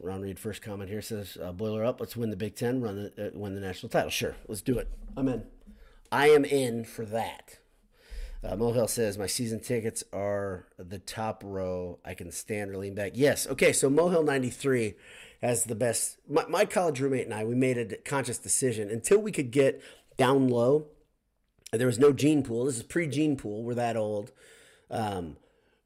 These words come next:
we wanted to be in the top row because we just enjoyed being up there where we could stand and no one give us shit. Pardon me, give us a hard time. And, uh, even back then, the, the, the student section, like, it would kinda, like,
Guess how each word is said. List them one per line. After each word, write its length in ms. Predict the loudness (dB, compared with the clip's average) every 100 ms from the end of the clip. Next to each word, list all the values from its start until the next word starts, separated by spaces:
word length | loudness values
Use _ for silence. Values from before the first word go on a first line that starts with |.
| _ 0
we 180 | 2 4
wanted 360 | 4 2 2
to 40 | 0
be 120 | -2
in 100 | -2
the 60 | -4
top 280 | -4 -4
row 200 | -6 -8 -8
because 340 | -4 -2 -2
we 140 | -4 -8
just 220 | -10 -10
enjoyed 480 | -10 -6 -6 -6 -10
being 240 | -10 -8
up 160 | -10 -8
there 140 | -6
where 100 | -6
we 80 | -8
could 160 | -6
stand 340 | -6 -4 -4 -4
and 80 | -6
no 120 | -8
one 160 | -8
give 160 | -10 -10
us 100 | -10
shit. 460 | -8 -4 -6 -6 -16 -16
Pardon 240 | -6 -6 -6
me, 220 | -12 -14 _ -6
give 160 | -6
us 180 | -6 -8
a 100 | -8
hard 260 | -6 -6 -6
time. 340 | -6 -6 -10 -16 -20 -16 -6
And, 460 | -4 -4 -6 -10 -10 -8
uh, 340 | -6 -6 -8 -8
even 200 | -6 -2
back 240 | 0 0 -2
then, 320 | -8 -8 -14 -20 -20 -18 -4
the, 160 | -4 -4
the, 160 | -18 -10
the 100 | 0
student 360 | 0 2 0 2
section, 360 | 0 2 -2 -2
like, 200 | 0 4
it 60 |
would 200 | 6 4
kinda, 320 | 2 2 4 0
like, 340 | -2 -8